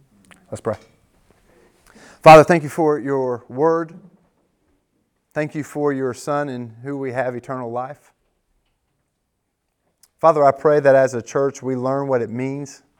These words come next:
to walk together, to be on mission together. Help us understand how important each part of the body is. Show us how to have compassion on one another. Show us how to encourage each other.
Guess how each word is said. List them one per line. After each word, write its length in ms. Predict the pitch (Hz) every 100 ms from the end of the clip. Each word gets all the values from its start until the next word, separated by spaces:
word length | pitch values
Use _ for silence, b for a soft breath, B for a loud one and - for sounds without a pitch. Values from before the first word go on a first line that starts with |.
| _ _ _
to 140 | -
walk 300 | 120 131 131
together, 500 | 131 113 120 131 143
to 140 | - 120
be 140 | 127
on 220 | 123 117
mission 320 | 131 131 127
together. 500 | 117 117 123 131 139 - _ _ _ _ _ _ _ -
Help 220 | 147 151
us 280 | 143 - -
understand 840 | 143 151 131 - 139 143 147 151 _ _ _ _ _ _
how 200 | 131 135
important 560 | 117 - 139 135 135
each 240 | 139 143 -
part 240 | 139 131
of 80 | 123
the 60 | 113
body 380 | 120 123 120
is. 360 | 117 135 135 _ _ _ _ _ _ _ _ _ _ _ _ _ _ _ _ _ _ _ _ _ _ _ _
Show 200 | - 143
us 100 | -
how 160 | 135
to 240 | 120 - -
have 260 | 127 131 -
compassion 600 | 117 - 139 135 - 135
on 160 | 127
one 140 | 131 135
another. 260 | 127 131
Show 140 | 131 147
us 80 | 127
how 100 | 123
to 80 |
encourage 680 | 113 107 - 147 139 131 -
each 260 | 123 123 -
other. 280 | 123 139